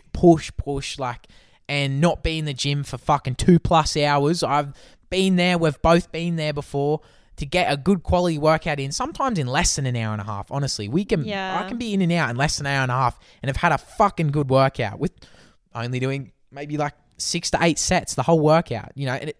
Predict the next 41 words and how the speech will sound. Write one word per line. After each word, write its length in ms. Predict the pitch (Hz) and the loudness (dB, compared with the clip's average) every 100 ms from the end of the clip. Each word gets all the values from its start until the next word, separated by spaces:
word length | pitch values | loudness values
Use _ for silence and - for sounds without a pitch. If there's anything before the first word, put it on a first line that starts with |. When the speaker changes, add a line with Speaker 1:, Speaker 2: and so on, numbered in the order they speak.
| _ | _
Speaker 1:
call 140 | - 240 | 8 8
me 140 | 240 | 8
crazy. 440 | - 233 240 180 131 | 4 6 6 4 2
That 120 | 175 | 4
might 220 | 220 190 | 2 0
sound 200 | 240 196 | -2 0
stupid, 460 | - 220 233 123 110 | 0 0 2 0 2
but 160 | 139 | 0
it's 160 | 180 - | 0 0
not. 340 | 190 151 - _ _ | -2 -2 -10 _ _
Let 120 | 190 | 0
us 160 | 190 - | 2 0
know 380 | 196 175 170 131 | 0 2 2 0
how 400 | 170 170 170 160 143 | -2 0 2 0 -2
you 520 | 87 147 147 151 147 | -8 -8 -6 -4 -6
feel 500 | - 147 139 131 - | -4 -2 0 -2 -4
about 380 | 131 127 113 107 | -6 -2 -2 -2
it, 160 | 107 - - | -6 -10 -16
essentially. 500 | 117 - 117 - 139 | -14 -10 -10 -4 -2
And 100 | 170 | 0
if 140 | 214 | -2
you 60 | 294 | -4
train 320 | - 208 220 | 0 2 2
like 280 | 175 131 - | 2 0 0
it, 220 | 160 156 - - | -2 -4 -8 -4
tell 200 | 175 175 | 0 0
us 220 | 160 - | -2 -2
what 120 | 147 | -2
you 120 | 180 | -4
think 220 | 202 104 - | -6 -10 -6
as 120 | 123 | -2
well. 240 | 139 143 117 | 0 -2 -4
So, 300 | - 120 120 - - - _ _ | -6 -6 -6 -10 -16 -20 _ _
have 100 | 143 | 4
you 60 | 143 | 6
got 80 | 143 | 4
any 160 | 139 | 2
final 500 | 135 139 139 135 135 - _ | -4 -6 -6 -6 -8 -16 _
thoughts 380 | - 143 135 - | 0 2 2 0
or 180 | 143 135 - 262 | -2 -2 -6 0
Speaker 2:
Nope. 160 | 302 | 2